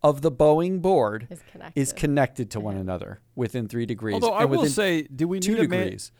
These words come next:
Speaker 3: do we need
Speaker 2: They're
Speaker 3: a
Speaker 2: all
Speaker 3: mandatory
Speaker 2: bros.
Speaker 3: retirement age of sixty-five? That makes me feel a little uncomfortable. I, what, what is that about in the first place?
Speaker 1: Well, I don't have a problem with that so much. I do have a problem when they raise it for Dave Calhoun.
Speaker 3: Sure.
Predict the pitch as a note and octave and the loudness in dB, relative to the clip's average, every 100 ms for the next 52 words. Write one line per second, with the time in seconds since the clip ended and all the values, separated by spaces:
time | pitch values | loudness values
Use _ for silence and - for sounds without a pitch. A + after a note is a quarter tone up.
0 | A#2 D3+ F3 F#3 G#3+ G#3 B2 C#3 D#3+ F#3+ | -4 -2 0 0 2 2 2 2 0 0
1 | D3 D3 B2 - A#2 A#2+ C3+ B2 C3 B2 | 0 0 -4 -6 -4 -2 -4 -4 -6 -8
2 | - B2 - A#2+ - C3 F3+ - - A#2 | -12 -14 -12 -12 -10 -8 -8 -10 -10 -10
3 | - G2+ F#2 E2+ D#2 F2 - D2+ A2+ A#2 | -6 -6 -4 -8 -8 -10 -10 -16 -16 -16
4 | F#2 B2+ A#2 C3+ C3 G2+ G2+ F2+ E2 D#2+ | -10 -8 -6 -6 -4 -4 -4 -4 -8 -10
5 | F2 - E2+ - E2 C#2+ - _ _ _ | -14 -14 -14 -14 -14 -14 -16 _ _ _
6 | - F#4 F#4+ F4+ D4 C4+ C#4 A3+ - G3+ | -8 -4 -2 -2 -4 -4 -6 -4 0 2
7 | F3 D#3 A2+ B2+ C3 A#2 G#2+ B2 A#2+ - | 2 0 0 2 2 0 -2 -2 -2 -4
8 | A2 G#2+ G2+ - - A#3 A3+ D3+ C#3+ C#3 | -4 -2 -4 -2 -2 2 2 2 2 2
9 | C3 B2 C3 B2+ A2+ C3+ D#3 D#3+ C3 C3 | 2 -2 0 -2 0 2 2 2 2 0
10 | - B2 G#2 B2+ A#2+ - A#2+ G#2+ C3 A#2+ | -2 -6 0 0 0 0 0 0 0 -2
11 | G2+ F#2 D#2+ | -2 -2 -4